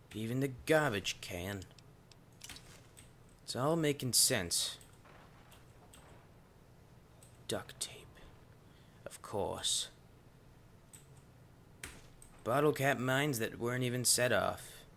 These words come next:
Pappy, you, you dumb bastard. All right, we're back. And guess what? Pappy had heart-shaped sunglasses. It's amazing. It is, really.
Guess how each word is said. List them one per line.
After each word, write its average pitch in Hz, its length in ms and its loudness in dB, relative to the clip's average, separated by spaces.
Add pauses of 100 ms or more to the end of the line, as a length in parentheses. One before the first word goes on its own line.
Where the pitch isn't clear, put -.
(1080)
Pappy, 107 340 0
you, 113 340 -4 (760)
you 98 120 -4
dumb 110 320 0
bastard. 98 600 0 (680)
All 147 160 6
right, 139 240 4
we're 107 100 4
back. 95 400 0 (220)
And 104 180 -6
guess 101 260 2
what? 95 320 -2 (680)
Pappy 98 440 -4
had 95 260 -6
heart-shaped 104 540 -2
sunglasses. 95 1120 0 (880)
It's - 100 -16
amazing. 90 600 -6 (1080)
It 92 120 -8
is, 90 420 -4
really. 90 360 -8